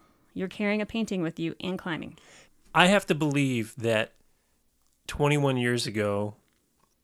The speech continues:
Speaker 2: leading up to the events of, of New Year's Eve when this painting was stolen, somebody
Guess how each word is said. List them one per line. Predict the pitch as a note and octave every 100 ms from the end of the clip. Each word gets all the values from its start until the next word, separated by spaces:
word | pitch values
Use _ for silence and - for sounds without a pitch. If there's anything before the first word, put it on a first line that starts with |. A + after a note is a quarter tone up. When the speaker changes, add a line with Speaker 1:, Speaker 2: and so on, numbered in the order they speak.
| _ _ _
Speaker 2:
leading | D3 D3 F3 E3
up | D3 -
to | - C#3+ C3 B2+
the | A#2+ A#2
events | A2 A2+ A2+ -
of, | A2 G#2 G#2+ - _ _
of | - G#2 G2 - - -
New | B2
Year's | A#2 A2 G2+
Eve | G#2+ A2 A2
when | G#2
this | G#2
painting | - A2+ G#2+
was | G2
stolen, | - G#2+ G#2+ C#3 B2 - _ - - _ _ _ _
somebody | - - D3+ E3 D#3 C3 A#2 A2+